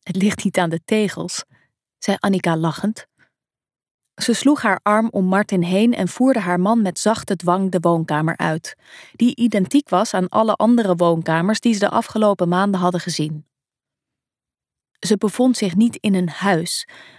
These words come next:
maar in een makelaarsadvertentie. Of hoogstens in iemands droombeeld van het ideale huis. Pas geschilderde witte muren,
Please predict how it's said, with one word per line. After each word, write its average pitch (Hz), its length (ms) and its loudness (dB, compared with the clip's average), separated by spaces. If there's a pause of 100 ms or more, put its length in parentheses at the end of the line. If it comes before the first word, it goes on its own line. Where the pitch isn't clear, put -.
maar 190 140 0
in 220 120 4
een 185 140 0
makelaarsadvertentie. 160 1500 -2 (880)
Of - 160 0
hoogstens 277 720 0
in 220 240 2
iemands 247 400 2
droombeeld 220 680 2
van 220 220 0
het 202 180 0
ideale 180 480 0
huis. 156 440 -4 (1160)
Pas 226 280 0
geschilderde 214 640 0
witte 190 300 0
muren, 175 500 -2